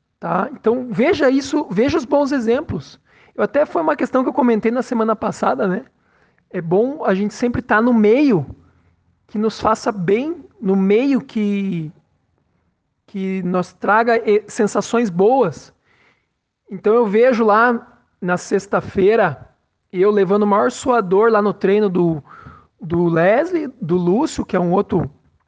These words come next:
cara que treina lá no estúdio, cinquenta e cinco, do Paulo ali, fazendo um pedalzinho super legal. E aí no final de semana, junto com a família, pô, só reclamação, só isso. Falei, "Meu, eu não quero chegar nessa idade e ser isso que eu estou vendo em casa."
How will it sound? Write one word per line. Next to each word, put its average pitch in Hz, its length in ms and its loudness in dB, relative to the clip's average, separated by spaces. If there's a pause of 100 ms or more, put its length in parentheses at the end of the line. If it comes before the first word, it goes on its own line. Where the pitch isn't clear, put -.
(340)
cara 180 260 2
que 185 120 -2
treina 185 260 -2
lá 180 60 -6
no 175 80 -8
estúdio, 185 380 -8
cinquenta 185 420 -2
e 165 60 -2
cinco, 208 440 -4
do 175 100 -4
Paulo 208 400 2
ali, 190 200 0
fazendo 190 300 -4
um - 20 -8
pedalzinho 180 640 0
super 214 280 -2
legal. 185 440 0 (1000)
E 233 140 0
aí 254 220 4
no 277 100 0
final 269 260 0
de 269 60 -18
semana, 240 500 0
junto 226 240 -4
com 269 80 -6
a 240 40 -6
família, 233 420 0
pô, 269 360 -4
só - 320 -4
reclamação, 277 1080 -4
só 240 260 -4
isso. 214 240 -2
Falei, 226 180 0
"Meu, 247 180 4
eu 220 40 2
não 226 160 0
quero 233 480 0
chegar 214 460 0
nessa 196 260 -2
idade 180 460 2 (440)
e 180 80 -8
ser 190 500 2
isso 214 280 0
que - 100 -8
eu 196 80 4
estou 190 340 0
vendo 175 360 0
em 170 80 -2
casa." 156 560 -6